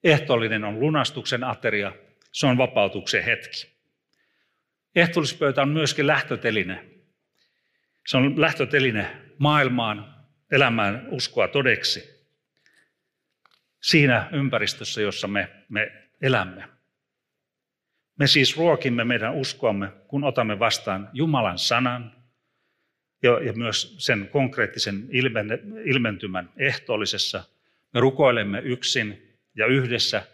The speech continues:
siis emme uskonnollisena suorituksena, vaan ravintona,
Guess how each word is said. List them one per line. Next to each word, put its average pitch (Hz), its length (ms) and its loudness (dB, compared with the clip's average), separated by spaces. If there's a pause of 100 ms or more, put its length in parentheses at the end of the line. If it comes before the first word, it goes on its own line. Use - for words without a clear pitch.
(100)
siis - 260 0
emme 131 220 2
uskonnollisena 110 840 -6
suorituksena, 110 800 -2 (360)
vaan 113 180 2
ravintona, 139 720 0